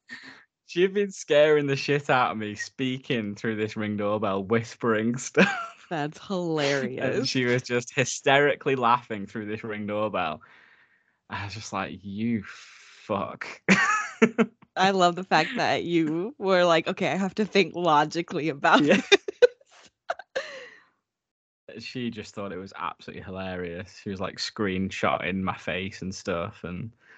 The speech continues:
Speaker 1: she was like, "I could hear you running around the house freaking out and all this." It's like,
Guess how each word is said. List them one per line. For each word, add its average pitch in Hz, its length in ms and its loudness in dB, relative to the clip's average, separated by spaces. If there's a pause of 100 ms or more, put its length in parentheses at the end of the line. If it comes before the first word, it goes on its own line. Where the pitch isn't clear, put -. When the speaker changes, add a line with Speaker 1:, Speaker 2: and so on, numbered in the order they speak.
Speaker 1:
she - 120 -12
was 104 60 -4
like, 107 140 4
"I 113 60 2
could 127 140 0
hear 143 200 6
you 160 100 6
running 139 320 4
around 135 260 4
the 135 60 0
house 139 400 0
freaking 143 540 0
out 139 580 0
and 113 160 -2
all 107 160 -2
this." 113 340 0 (760)
It's - 200 -20
like, 151 80 -18